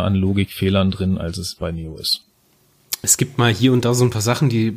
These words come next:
Speaker 2: sind mir heute auch, ich bin grad bei Band zehn unterwegs.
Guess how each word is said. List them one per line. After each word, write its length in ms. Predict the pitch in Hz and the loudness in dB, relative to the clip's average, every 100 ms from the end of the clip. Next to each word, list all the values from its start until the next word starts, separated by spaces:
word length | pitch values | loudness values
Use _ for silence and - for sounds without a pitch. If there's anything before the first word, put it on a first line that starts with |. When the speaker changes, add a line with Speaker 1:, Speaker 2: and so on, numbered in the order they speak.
| 131 | -6
Speaker 2:
sind 260 | 127 151 160 | -6 -2 0
mir 140 | 120 | 2
heute 200 | 135 147 | 4 4
auch, 200 | 123 123 | 2 0
ich 120 | - | -4
bin 120 | 131 | -4
grad 200 | 131 127 | -4 -4
bei 220 | - 117 117 | -4 -2 -2
Band 260 | 117 113 | -4 -4
zehn 280 | - 127 156 | -4 -2 -2
unterwegs. 580 | 143 139 127 156 - | -2 -2 0 -2 -4